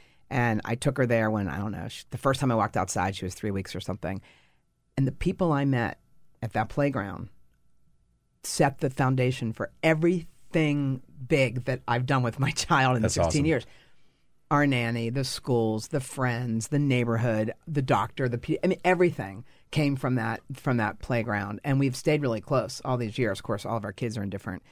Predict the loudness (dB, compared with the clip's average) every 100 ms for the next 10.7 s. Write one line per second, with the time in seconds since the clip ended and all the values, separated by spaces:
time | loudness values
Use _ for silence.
0 | -20 _ -6 -4 0 2 2 0 0 2
1 | 2 2 2 0 -2 0 2 2 0 0
2 | 0 0 0 -2 -6 -8 -14 -20 -20 -4
3 | 2 4 4 4 2 -2 -12 -8 -2 0
4 | -2 0 0 0 -2 -6 -8 -10 -10 -8
5 | -4 -4 0 2 4 4 2 0 -4 -4
6 | -4 -4 -6 -10 -4 -2 -2 -6 -8 -6
7 | -6 -4 0 4 4 6 4 4 4 4
8 | 4 6 4 4 2 2 0 0 0 2
9 | 2 2 0 -2 0 2 4 4 4 2
10 | 0 0 2 0 0 -2